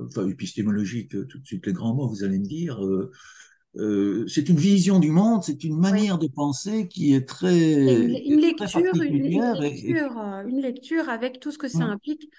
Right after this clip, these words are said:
Speaker 2: sur toutes les dimensions, en fait. Ouais.
Speaker 1: C'est ça, tout à fait, tout à
Speaker 2: Hmm.
Speaker 1: fait.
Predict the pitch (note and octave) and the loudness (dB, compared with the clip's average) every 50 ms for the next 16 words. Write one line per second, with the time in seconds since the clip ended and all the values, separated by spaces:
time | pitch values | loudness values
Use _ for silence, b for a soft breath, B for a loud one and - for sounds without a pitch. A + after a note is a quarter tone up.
0 | b b b b - - A#3 A#3+ - C#4+ C#4 - C4+ A#3 G#3+ A#3 A3+ A3 G#3+ G#3 | b b b b -10 -10 -8 -8 -8 -10 -8 -8 -6 -6 -4 -4 -4 -4 -6 -6
1 | G#3+ - E4 D#4 A#3+ F#3+ G3 - - F#3 F#3+ _ - - _ _ - A#3 A3+ G#3+ | -6 -4 -4 -2 -2 -4 -8 -12 -14 -18 -18 _ -20 -20 _ _ -14 -14 -12 -12
2 | G#3 B3+ A3+ - G3+ D3 C3 - G#3 - - F#3+ - - G2+ F#2 F#2+ A2+ A#2 - | -10 -10 -10 -8 -8 -8 -8 -8 -10 -12 -12 -12 -10 -10 -10 -10 -10 -10 -14 -20
3 | _ _ - - D4+ C#4 C4 - A#3+ A#3 G#3+ G3+ - - | _ _ -12 -10 -8 -8 -6 -4 -4 -4 -4 -6 -8 -12